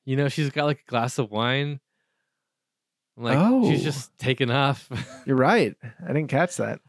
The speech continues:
Speaker 1: I mean, I guess at this point they have, like, a bit of a rapport. Like, Antonio's been kind of, maybe he's been hooking up her up with stuff here and there.
Speaker 2: Mm-hmm.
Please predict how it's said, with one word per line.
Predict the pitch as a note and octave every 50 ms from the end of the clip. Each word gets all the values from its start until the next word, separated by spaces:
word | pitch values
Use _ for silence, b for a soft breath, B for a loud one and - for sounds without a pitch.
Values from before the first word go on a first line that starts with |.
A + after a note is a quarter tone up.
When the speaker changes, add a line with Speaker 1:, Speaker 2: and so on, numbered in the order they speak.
| _ _
Speaker 1:
I | - D3
mean, | D#3+ F3 F3
I | E3
guess | C#3+ F3 F3 -
at | E3 C#3+
this | D3 D3 -
point | - E3+ E3 D3+
they | D3+
have, | C#3 C3+
like, | C3 B2+ A#2+
a | A#2+
bit | G2 A#2+ A#2+
of | A#2 -
a | B2+ A#2+
rapport. | A#2 G2+ - A2 A2+ A#2 A2+ - - - A#2 A2+ B2+ D3 D#3+ E3+ E3 D3+ _ _ _ _ _ _ _ _ _ -
Like, | C3 B2+ A#2+
Antonio's | C3+ C3 B2 - C#3 C#3 C#3 C#3 C#3+ C3 G#2+
been | B2+
kind | - - B2 A#2+ A#2
of, | A2+ G2+ - - - _ - - - _ _ _ _ _ _ _ _ _ _ _
maybe | D#3 D#3+ E3+ F3 E3+
he's | E3+ D3
been | D3+ D3
hooking | A2+ B2+ B2 - B2 A2
up | G#2 G#2 G2+ -
her | - G#2 G2+
up | G2+ - -
with | G2 F2
stuff | - - F#2+ F2+ -
here | - F#2+ F2+
and | F#2 F#2 F#2
there. | F2+ F2+ F#2 F#2 - _ _ _ -
Speaker 2:
Mm-hmm. | E3+ D3+ C#3 C#3 C3+ C3+ C3 C3+